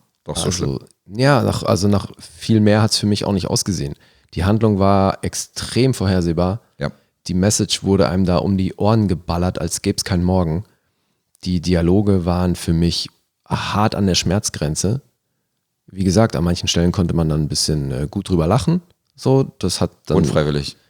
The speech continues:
Speaker 2: Ja, eben, so, aber das hat dann das Generve so wieder so ein bisschen rausgenommen.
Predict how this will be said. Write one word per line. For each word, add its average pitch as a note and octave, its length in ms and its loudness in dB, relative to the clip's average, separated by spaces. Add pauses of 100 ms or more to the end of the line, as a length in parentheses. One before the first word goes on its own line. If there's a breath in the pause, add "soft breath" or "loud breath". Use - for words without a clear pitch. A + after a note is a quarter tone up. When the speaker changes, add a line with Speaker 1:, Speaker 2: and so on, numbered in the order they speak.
Speaker 2:
Ja, C3 200 2
eben, D#2+ 340 0
so, D2 220 0
aber E2 160 2
das F2+ 220 0
hat F#2 200 -2
dann E2 160 0
das D#2+ 200 -4
Generve E2+ 440 0
so E2+ 200 -4
wieder E2+ 180 0
so D#2+ 80 0
ein - 40 0
bisschen E2 180 -2
rausgenommen. G2+ 580 0